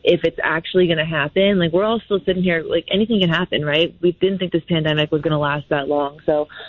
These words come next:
I definitely feel for them, especially, you know, my friend Jenny Pugh, she, she didn't turn pro after the last Olympics. She decided to stay for one more quad, and she's thirty-two this year, and she's putting her, her pro career on hold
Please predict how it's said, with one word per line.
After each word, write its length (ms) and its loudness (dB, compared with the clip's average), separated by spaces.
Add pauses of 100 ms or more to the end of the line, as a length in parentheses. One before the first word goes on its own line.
(120)
I 120 2
definitely 440 0
feel 240 0
for 80 -2
them, 220 2
especially, 480 -2 (220)
you 100 2
know, 60 2
my 160 0
friend 240 0
Jenny 240 2
Pugh, 360 2 (140)
she, 360 -2 (340)
she 100 -2
didn't 220 0
turn 180 0
pro 220 2
after 160 -6
the 80 2
last 300 0
Olympics. 340 -6
She 80 -10
decided 400 -2
to 60 -12
stay 260 4
for 160 -2
one 160 -4
more 140 -6
quad, 460 0
and 680 -6 (120)
she's 180 0
thirty-two 420 4
this 220 -2
year, 280 4
and 160 -2
she's 120 -14
putting 260 -2
her, 420 0 (500)
her 160 0 (100)
pro 580 0
career 380 2
on 160 0
hold 480 0